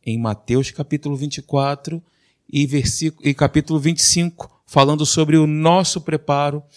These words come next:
sobre a nossa responsabilidade de estarmos atentos para esse regresso, para que possamos entrar nas bodas, né, juntamente com ele e participarmos desta grande festa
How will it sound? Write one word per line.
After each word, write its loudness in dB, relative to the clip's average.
sobre 0
a 2
nossa 2
responsabilidade 0
de -4
estarmos 4
atentos 2
para 6
esse 2
regresso, 0
para 2
que -6
possamos 2
entrar 0
nas 0
bodas, 0
né, -2
juntamente -4
com 0
ele 4
e 2
participarmos 2
desta 2
grande 6
festa -2